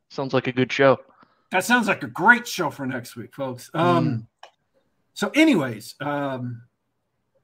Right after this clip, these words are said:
Speaker 2: yeah, there's nothing on A M C Plus except for A Discovery of Witches and this specific Joe Bob Briggs series where they've temporarily hosted it on A M C Plus instead of, uh, Shudder. Um, so I don't know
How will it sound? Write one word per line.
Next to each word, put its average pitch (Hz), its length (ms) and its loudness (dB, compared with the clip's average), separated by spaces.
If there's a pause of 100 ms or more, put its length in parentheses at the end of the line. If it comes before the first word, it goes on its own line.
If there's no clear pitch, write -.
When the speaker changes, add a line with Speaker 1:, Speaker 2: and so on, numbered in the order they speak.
Speaker 2:
yeah, 156 180 -2
there's 185 160 -2
nothing 180 260 0
on 139 120 -4
A 135 100 -6
M 120 100 -6
C 123 180 -12
Plus 135 420 -10
except 139 340 -12
for 135 100 -10
A 127 60 -10
Discovery 156 540 -4
of 131 100 -6
Witches 156 540 -4
and 131 320 -10
this 220 340 -2
specific - 720 -10
Joe 196 240 -4
Bob 190 440 -4
Briggs 202 300 -4
series 147 720 -4 (500)
where 170 140 -2
they've 165 180 0
temporarily 202 560 0
hosted 175 380 -2
it 170 100 -4
on 151 220 -4
A 160 160 -6
M 156 100 -6
C 147 220 -8
Plus 156 360 -8
instead 139 320 -8
of, 131 220 -12
uh, 131 300 -10
Shudder. 123 500 -6 (480)
Um, 170 540 4 (1200)
so 160 400 -2
I 269 140 6
don't 226 100 4
know 139 320 -6